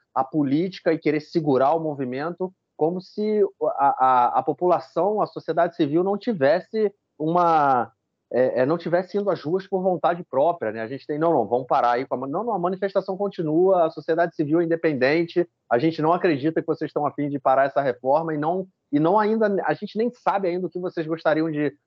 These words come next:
propor uma, uma reforma da reforma aí, né?"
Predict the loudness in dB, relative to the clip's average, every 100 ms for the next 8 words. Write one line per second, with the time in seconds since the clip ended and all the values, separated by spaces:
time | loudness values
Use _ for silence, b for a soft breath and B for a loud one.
0 | _ _ -2 -2 0 2 2 2 0 -2
1 | -6 _ -8 -2 0 -2 0 -2 0 -2
2 | -2 -4 0 0 0 -4 -10 -10 -14